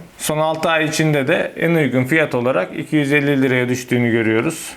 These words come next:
Bu arada şunu söylemeliyim. Daha önceki broşüründe fiyatlar çok daha mantıklı ve uygundu.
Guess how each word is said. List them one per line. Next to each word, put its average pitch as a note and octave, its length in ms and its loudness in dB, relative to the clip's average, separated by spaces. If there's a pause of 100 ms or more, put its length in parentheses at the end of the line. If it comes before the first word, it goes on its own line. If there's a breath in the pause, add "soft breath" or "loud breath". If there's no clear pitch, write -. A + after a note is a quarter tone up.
(140)
Bu B2+ 160 2
arada F#3+ 280 0
şunu F3 220 0
söylemeliyim. E3 720 0
Daha D#3 260 2
önceki D#3 460 -2
broşüründe D#3 640 2
fiyatlar D#3 560 0
çok E3+ 280 -4
daha D#3+ 160 0
mantıklı C#3+ 560 -4
ve C3+ 40 2
uygundu. C3 600 0